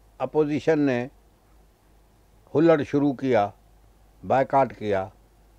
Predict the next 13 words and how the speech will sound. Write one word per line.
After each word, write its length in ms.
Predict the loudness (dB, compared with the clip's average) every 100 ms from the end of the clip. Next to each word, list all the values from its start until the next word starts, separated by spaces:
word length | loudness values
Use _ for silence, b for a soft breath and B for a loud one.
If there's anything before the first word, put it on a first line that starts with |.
| _ _ _ _
अगर 260 | -2 2 2 2 -4 -12 _ _ _ _ _ _ -2
उस 180 | 0 4
वक्त 300 | 4 4 -2 -2 -2
वो 140 | -2 -2 -4 -12 _ _ _ _ _ _ _ _ _ _ _ _ _ _ -4
पूरे 260 | 4 6 6
तौर 320 | 4 4 4
से, 180 | 0 -2
अच्छे 380 | -2 -2 -2 0
तौर 280 | 0 0
से, 180 | -2 -4
कॉन्सेंट्रेटेड 920 | -2 -2 -2 -4 -4 -4 -2 -2 -2
तौर 280 | -2 -2 -2
से 220 | -4 -6